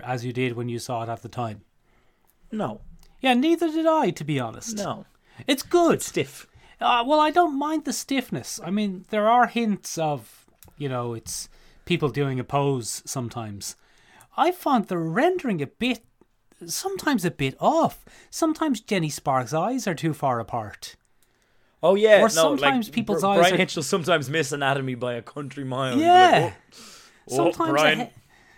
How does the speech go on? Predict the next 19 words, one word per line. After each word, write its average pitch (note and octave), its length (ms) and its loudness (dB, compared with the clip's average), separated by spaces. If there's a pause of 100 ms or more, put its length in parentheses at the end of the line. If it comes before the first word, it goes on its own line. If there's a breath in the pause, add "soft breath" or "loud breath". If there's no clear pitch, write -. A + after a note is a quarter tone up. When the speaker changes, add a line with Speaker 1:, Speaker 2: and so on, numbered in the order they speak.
Speaker 1:
sometimes C#4 480 -4
a B3 60 0
head F#3+ 460 -2
looks E3+ 300 -4
like F#3 240 -2
it's - 440 -8 (100)
taken F3+ 300 -4
from C3+ 180 -8
two - 280 -2
frames E3 440 -2
of C3 100 -8
a C3+ 60 -6
photo D#3+ 440 2
when B2 200 -6
someone D3+ 320 -4
was C3+ 120 -6
turning D#3 360 -2
towards D3 480 -2
you, A2+ 140 -4